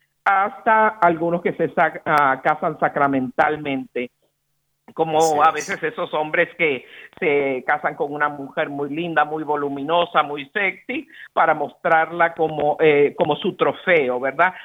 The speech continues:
Speaker 1: Así de grande soy yo que tengo una mujer tan bella como esta. Y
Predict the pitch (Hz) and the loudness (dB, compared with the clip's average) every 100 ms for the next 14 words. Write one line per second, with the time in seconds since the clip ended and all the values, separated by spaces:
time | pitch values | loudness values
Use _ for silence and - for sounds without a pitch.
0 | - - - 175 165 165 165 165 170 165 | -8 -4 -4 -2 2 2 4 0 0 -2
1 | - 180 160 156 165 - 139 143 147 139 | -2 -6 -2 -2 -2 -6 -6 -4 -2 -2
2 | 135 135 143 - 131 131 135 127 127 123 | -2 -4 -4 -2 -2 -4 -6 -4 -6 -8
3 | 120 139 156 - - - - - - - | -10 -6 -4 -6 -4 -4 -4 -20 -20 -8
4 | 226 302 | -4 -4